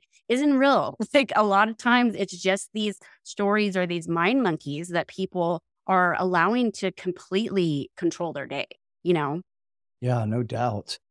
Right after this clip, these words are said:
Speaker 2: So what was it that was going through your life that you're like, "I need to start down this journey"? I mean, what was it happening within you? Because, I mean,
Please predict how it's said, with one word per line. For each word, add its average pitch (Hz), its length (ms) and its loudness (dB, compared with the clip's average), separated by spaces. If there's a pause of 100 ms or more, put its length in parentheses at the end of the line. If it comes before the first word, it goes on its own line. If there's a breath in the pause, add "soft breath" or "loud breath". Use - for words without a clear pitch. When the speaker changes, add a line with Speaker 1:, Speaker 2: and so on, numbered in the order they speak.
(220)
Speaker 2:
So - 140 -2
what 156 360 2
was 208 200 -6
it 208 100 -4
that 170 180 -6
was 139 180 -6 (120)
going 139 340 0
through 131 340 -4
your 110 320 -2
life 120 460 -4
that 123 120 -6
you're 120 180 0
like, 113 340 -2 (720)
"I 123 60 -2
need 123 140 4
to 117 80 0
start 117 340 -4
down 110 220 0
this 101 180 -6
journey"? 101 420 -6
I 90 60 -10
mean, 98 220 -6
what 127 200 0
was 156 180 -2
it - 60 -4
happening 107 580 -4
within 92 320 -8
you? 110 240 -2
Because, 98 300 -6
I 104 40 -4
mean, 104 260 -4